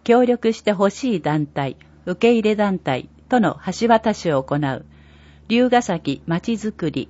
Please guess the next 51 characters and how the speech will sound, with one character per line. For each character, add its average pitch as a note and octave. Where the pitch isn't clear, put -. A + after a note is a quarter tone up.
つ -
な A3+
ぐ A3
ネ G#3
ッ G#3
ト -
の G3+
事 B3
業 A3
と C#3
し -
て -
行 F3+
っ G#3
た -
も F#3
の F3+
で、 D3
協 A#3+
力 A#3
団 G3+
体、 -
受 F3
け A3+
入 G#3
れ G3+
団 F#3
体 A#2+
と G3
も G#3
に F3
随 A3+
時 D#3
登 G#3+
録 G#3
を G#3
受 F3
け -
付 G3
け F#3+
て D3+
い C3+
ま C3
す。 -
希 A3
望 B3
す A3+
る G#3
団 F#3+
体 F#3
は、 E3